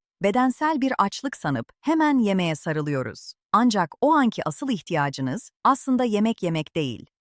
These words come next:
Belki sadece on dakika dinlenmek, belki bir bardak su içip nefes almak ya da sizi üzen bir şeyi biriyle paylaşmaktır. Yemek, bu duygusal boşluğu asla dolduramadığı için size o beklediğiniz gerçek tatmini de vermez.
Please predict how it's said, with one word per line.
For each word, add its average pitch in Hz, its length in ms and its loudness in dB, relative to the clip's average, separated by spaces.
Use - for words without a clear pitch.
Belki 214 340 2
sadece 254 480 0
on 254 280 4
dakika 196 400 -2
dinlenmek, 139 600 -2
belki 233 440 0
bir 254 200 0
bardak 226 400 2
su 285 160 -6
içip 262 300 -4
nefes 214 380 -2
almak 127 440 -2
ya 208 180 0
da 247 80 4
sizi 247 380 -4
üzen 240 420 0
bir 240 120 2
şeyi 226 320 -4
biriyle 196 340 0
paylaşmaktır. 127 920 -6
Yemek, 165 500 -2
bu 240 160 0
duygusal 240 580 0
boşluğu 208 540 -2
asla 240 500 2
dolduramadığı 196 640 0
için 127 440 -4
size 247 320 -2
o 277 160 2
beklediğiniz 220 600 0
gerçek 190 460 -2
tatmini 190 480 -2
de 147 120 -2
vermez. 127 540 -4